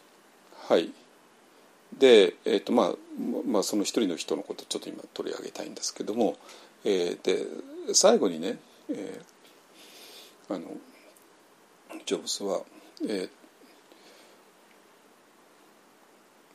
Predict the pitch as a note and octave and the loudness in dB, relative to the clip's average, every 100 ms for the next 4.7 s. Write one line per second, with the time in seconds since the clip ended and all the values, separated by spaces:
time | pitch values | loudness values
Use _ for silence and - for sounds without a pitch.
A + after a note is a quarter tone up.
0 | - B2 - A#2+ A2+ - F#2 - - - | 4 6 6 2 0 2 2 2 -6 -4
1 | - - C#3+ C#3 A#2+ G2+ - - - F#2+ | -2 2 2 4 4 4 0 -10 -6 -6
2 | F2+ - - - - F2 F2+ - G2 E2+ | -6 -10 -10 -4 -2 -2 -8 -4 -2 -2
3 | - F#2+ F2+ D#2+ - - F#2+ F2 - F2+ | -4 -4 -2 -2 -4 -6 -6 -2 -4 -2
4 | F2 D#2 E2 - G#2 F2+ D#2 | -4 -6 0 8 10 10 6